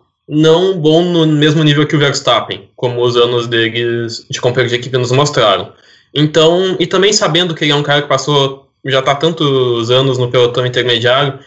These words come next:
ele também aceitaria ir pra uma equipe de ponta, mesmo que aceitando o seu segundo piloto. Ou talvez, a gente não sabe, talvez tendo um pouco de liberdade pra desafiar o Leclerc aqui e ali.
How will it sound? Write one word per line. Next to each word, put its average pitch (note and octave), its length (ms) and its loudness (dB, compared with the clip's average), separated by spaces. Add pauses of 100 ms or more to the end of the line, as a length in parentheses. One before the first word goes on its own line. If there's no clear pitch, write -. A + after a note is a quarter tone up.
(140)
ele D3+ 120 -6
também F3+ 280 0
aceitaria B2+ 540 0
ir A#2 200 -6
pra - 80 -10
uma B2 80 -6
equipe A#2 300 -8
de A2 100 -12
ponta, B2 600 0 (240)
mesmo C#3 340 0
que C#3 360 -2
aceitando C3+ 440 -2
o C3 40 -6
seu C3 160 -2
segundo C3 300 -4
piloto. A#2+ 520 0 (340)
Ou C#3+ 300 2
talvez, C3 800 0 (280)
a A2+ 80 -2
gente C3+ 220 -2
não G2 100 -6
sabe, A2+ 340 -2
talvez B2 340 -2
tendo B2+ 200 -4
um A#2+ 40 -6
pouco C3 320 -2
de B2+ 160 -2
liberdade A#2 580 0
pra A#2+ 140 0
desafiar A#2 520 0
o B2 60 0
Leclerc A#2+ 640 -2 (340)
aqui C3 380 -2
e D3+ 60 4
ali. B2 340 -2